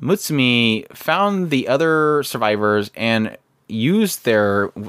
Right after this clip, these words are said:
uh, <laughs> and used her wilderness knowledge to help them. She expects that they will be rescued in about three days, which doesn't seem to be, uh, so long to endure.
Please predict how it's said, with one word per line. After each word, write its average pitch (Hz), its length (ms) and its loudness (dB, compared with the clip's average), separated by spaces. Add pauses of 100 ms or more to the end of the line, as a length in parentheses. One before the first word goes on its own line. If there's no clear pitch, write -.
uh, 78 240 -12 (560)
<laughs> - 600 -20
and 113 260 0
used 214 360 0 (120)
her 117 260 -2
wilderness 175 720 -2
knowledge 107 560 0
to 104 120 -6
help 98 300 -4
them. 50 360 -16 (200)
She - 200 -2
expects - 640 -6
that 110 200 -4
they 101 160 -2
will 101 180 -6
be 98 100 -8
rescued 143 440 -2
in 135 80 -2
about 107 320 -2
three 120 180 -6
days, 85 340 -4
which 113 200 -4
doesn't 185 280 0
seem 139 320 0
to 127 60 -6
be, 117 180 -2
uh, 101 340 0
so 139 220 0
long 110 380 0
to 107 120 -4
endure. 90 420 -4